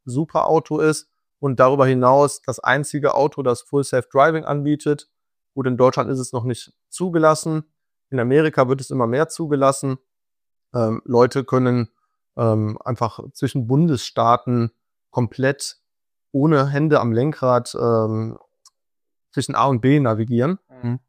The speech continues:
Speaker 1: Was natürlich ein absoluter Gamechanger ist, ein absolutes U S P ist, wo auch so schnell keine andere Autofirma drankommen wird. Dazu müssen wir wahrscheinlich ein eigenes Thema aufmachen. Kurz gesagt,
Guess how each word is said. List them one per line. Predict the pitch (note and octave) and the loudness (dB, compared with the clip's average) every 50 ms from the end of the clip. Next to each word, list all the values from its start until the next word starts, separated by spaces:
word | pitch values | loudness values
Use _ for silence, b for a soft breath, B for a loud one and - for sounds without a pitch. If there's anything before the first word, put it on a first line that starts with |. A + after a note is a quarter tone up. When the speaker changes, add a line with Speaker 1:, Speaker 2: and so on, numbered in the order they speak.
| _ _ | _ _
Speaker 1:
Was | - B2+ - - | -2 -2 0 0
natürlich | C#3+ C3 - D3 C#3+ C#3+ - - | -4 -4 -2 -2 -2 -2 0 -2
ein | C3+ - - | -6 -4 -2
absoluter | - D3 - - D#3 C#3+ - C#3 | -4 -4 -2 -2 -2 0 2 0
Gamechanger | C3 C3 C#3+ D#3 F#3+ G#3 - - D3 C3+ B2+ A#2 A#2+ - | 2 4 4 4 4 2 2 0 0 0 2 0 0 0
ist, | D#3 D#3 - - | 0 -4 -4 -6
ein | D3 | -6
absolutes | - - - - - C#3+ C3 - C#3 - - | -6 -6 -8 -6 -10 -12 -10 -10 -12 -10 -6
U | C#3 D3 D3+ | -4 -2 -2
S | D3+ C#3+ B2+ - - | -2 -2 -4 -6 -14
P | _ _ - F#3+ G3+ | _ _ -6 -4 -2
ist, | G#3+ - D3 E3+ G#3 - - - _ _ _ _ _ _ _ | -2 0 -2 -2 -4 -4 -10 -18 _ _ _ _ _ _ _
wo | _ - | _ -4
auch | - E3 | -4 -4
so | - - E3 | -2 -4 -4
schnell | - - - D#3 E3+ F#3 | -4 -2 0 2 2 2
keine | - - D#3 D3+ D3+ - | 2 0 0 0 0 -2
andere | D#3 F3 E3+ D3 C#3+ | -2 -2 -2 -2 0
Autofirma | - D3+ D#3 - C#3+ - - C#3+ C#3 C3 | 0 0 -2 -2 -6 -8 -6 -2 -2 -2
drankommen | A#2+ A#2+ A2 C#3 D#3+ D3 - C3 B2 A#2 A#2 A2+ A2 | -2 -2 -2 -2 -4 -4 -6 -6 -4 -4 -4 -4 -4
wird. | A#2+ C#3+ F3 G3 - _ _ _ _ _ _ _ _ _ | -4 -4 -4 -4 -6 _ _ _ _ _ _ _ _ _
Dazu | _ A#2+ - - C3+ C3+ C3 | _ -6 -4 -2 0 0 0
müssen | B2 A#2+ B2+ D3+ D3+ C3+ - D#3 | 0 -2 -2 -4 -4 -4 -2 0
wir | C3+ | 0
wahrscheinlich | B2 A#2+ - C3+ C3+ C3+ - | 0 2 0 0 -2 -2 -2
ein | B2+ | 0
eigenes | G#2 B2 C3+ C#3 B2+ - - | 0 0 0 0 -2 -6 -8
Thema | - - D3 D#3+ D#3+ C3+ - | -8 -4 -2 0 0 0 0
aufmachen. | - A#2 - - A2+ A#2 A#2 - - D3+ E3 - _ _ _ _ _ _ _ _ _ _ _ _ _ _ | 0 -4 -4 -2 -2 -2 -2 0 -2 -6 -6 -6 _ _ _ _ _ _ _ _ _ _ _ _ _ _
Kurz | _ - F#3 F#3+ - - - | _ 0 0 0 0 -4 -2
gesagt, | E3 D3+ D3 D#3+ E3 E3+ E3 - - - | -2 2 4 6 6 6 4 0 -10 -20